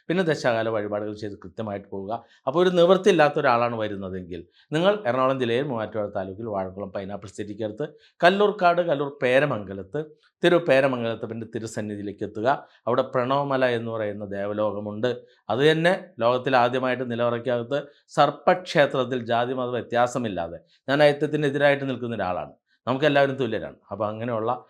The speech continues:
ആ ക്ഷേത്ര സങ്കേതത്തിൽ വന്ന് നിങ്ങൾക്ക് ഇഷ്ടമുള്ള ദ്രവ്യം, നിങ്ങളുടെ ഭവനങ്ങളിൽ ഉണ്ടാകുന്ന പച്ചപ്ലാവില,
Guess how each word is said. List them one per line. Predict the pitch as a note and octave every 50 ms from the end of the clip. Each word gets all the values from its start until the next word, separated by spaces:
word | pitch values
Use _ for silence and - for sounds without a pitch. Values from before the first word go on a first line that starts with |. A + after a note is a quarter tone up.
| _ _ -
ആ | C#3+ C#3
ക്ഷേത്ര | - - C3+ A#2+ C3+ B2 A#2
സങ്കേതത്തിൽ | - A2+ A2 A2+ A2 G2+ G#2 A2 A2 G2+
വന്ന് | G2+ G#2+ G#2+ G#2+
നിങ്ങൾക്ക് | G#2+ G#2+ A2 G#2 - G#2
ഇഷ്ടമുള്ള | - _ _ - C#3 C#3 B2+ A#2 A#2 G2
ദ്രവ്യം, | F#2 F#2+ F2 D#2+ - - _ _ _ _ -
നിങ്ങളുടെ | A2+ A#2 A#2+ A#2+ A2
ഭവനങ്ങളിൽ | A2 A2+ A2 A2+ A2+ A2 G#2+ G#2+
ഉണ്ടാകുന്ന | G#2 G2+ G2 G2 F#2 F#2
പച്ചപ്ലാവില, | F2 - A2 G2+ G#2+ A2 A2 A2 A2+ B2